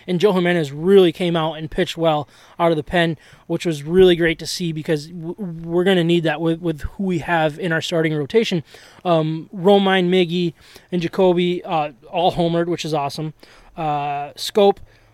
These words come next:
uh, had three hits, and Cron had two, which is great. I mean, the, the additions are doing, it just felt like the type of win that the Tigers didn't not have any of last year. You know what I mean? Like, you went into that game, and it was like, all right,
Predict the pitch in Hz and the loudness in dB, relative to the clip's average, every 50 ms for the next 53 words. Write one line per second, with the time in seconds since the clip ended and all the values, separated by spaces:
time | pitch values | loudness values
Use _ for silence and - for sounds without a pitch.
0 | _ - 175 170 165 165 165 156 165 160 - - - 226 247 220 214 220 226 - | _ -12 -10 -8 -6 -6 -4 -4 -4 -4 -4 -2 0 2 4 6 6 4 4 2
1 | - - - - 165 160 - - 202 196 196 175 180 175 165 - - 240 254 254 | -2 -12 -10 -8 -8 -8 -4 -2 0 2 2 2 2 2 0 0 -2 0 2 2
2 | 247 226 220 - 190 175 143 160 180 190 196 190 175 175 175 170 165 165 165 165 | 2 0 -2 -2 -6 -8 -4 -2 0 0 0 0 0 0 0 0 -2 -4 -2 -2
3 | 170 170 165 147 190 196 - - 185 165 175 160 165 175 175 170 160 _ - - | 0 0 2 2 2 2 2 2 -2 -2 0 0 2 2 2 0 -2 _ -10 -20
4 | - - 208 285 339 - - 302 269 269 247 220 233 208 190 175 190 - - 214 | -14 -8 -2 -2 -2 0 2 2 4 4 4 4 2 -2 -2 -2 -2 0 0 -2
5 | 196 175 170 185 190 185 175 - 180 - - - 180 180 170 175 151 135 127 180 | -2 -2 0 -2 0 0 -2 -4 -6 -8 -6 -2 -2 -2 0 -2 -4 -4 0 0
6 | 175 165 160 170 - - - - 170 156 156 - - - 185 156 143 147 147 131 | 0 0 0 -6 -10 -14 -10 -6 -4 -4 -4 -4 -6 -4 -2 -2 0 -2 -4 -8
7 | 131 - _ - 180 180 175 156 143 131 135 143 143 131 - - - 151 123 120 | -14 -14 _ -4 -2 -2 -2 -2 -4 -6 -6 -6 -6 -6 -8 -10 -12 -16 -16 -18
8 | 117 _ _ - - - 185 196 202 190 175 175 175 180 185 - _ - - - | -20 _ _ -20 -10 -2 2 2 4 4 4 4 2 2 0 -2 _ -16 -12 -6
9 | 190 185 - 196 240 247 233 226 226 220 226 226 202 202 208 202 202 196 180 165 | -6 -4 -2 2 4 4 6 6 6 6 4 4 4 4 2 2 2 0 -2 -2
10 | 165 165 151 - _ _ _ _ - 277 294 262 240 | -2 -4 -4 -6 _ _ _ _ -4 -2 0 0 0